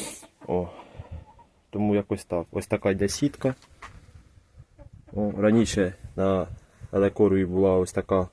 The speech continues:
маленька. Ну, в принципі, покористувавшись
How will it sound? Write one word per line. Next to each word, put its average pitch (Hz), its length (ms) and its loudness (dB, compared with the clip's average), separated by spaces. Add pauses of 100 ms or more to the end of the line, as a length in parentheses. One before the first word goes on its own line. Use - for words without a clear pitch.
(160)
маленька. 131 580 2 (1300)
Ну, 113 260 0
в - 280 -10
принципі, 120 460 6
покористувавшись 113 1040 6